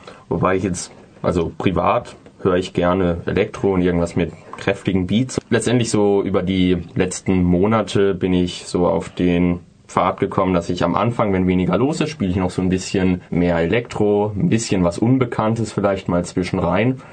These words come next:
Da stört's dann noch nicht so viele und wenn's welche stört, dann sind's nicht so viele. <laughs> Und später, wenn's dann, ja, gegen nach Mitternacht läuft, so gegen eins oder zwei, dann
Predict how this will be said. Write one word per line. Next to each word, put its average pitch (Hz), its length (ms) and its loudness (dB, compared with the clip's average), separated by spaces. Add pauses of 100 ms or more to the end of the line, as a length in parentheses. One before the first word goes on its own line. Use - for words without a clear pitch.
(120)
Da 107 60 -4
stört's - 300 -4
dann 110 120 2
noch 101 100 2
nicht 104 160 0
so 110 100 0
viele 107 400 0
und 87 300 2
wenn's 95 220 0
welche 90 200 0
stört, 98 240 0
dann 90 140 2
sind's 107 240 2
nicht 113 180 0
so 117 180 0
viele. 143 360 0 (380)
<laughs> 135 360 -2
Und 107 380 4
später, 95 560 2
wenn's 90 180 2
dann, 87 440 2 (320)
ja, 87 360 0 (220)
gegen 87 440 2 (380)
nach 90 360 0
Mitternacht 92 640 0 (180)
läuft, 87 280 2
so - 60 -4
gegen 87 160 0
eins 85 340 0
oder 85 180 -2
zwei, 90 400 -2 (280)
dann 87 180 2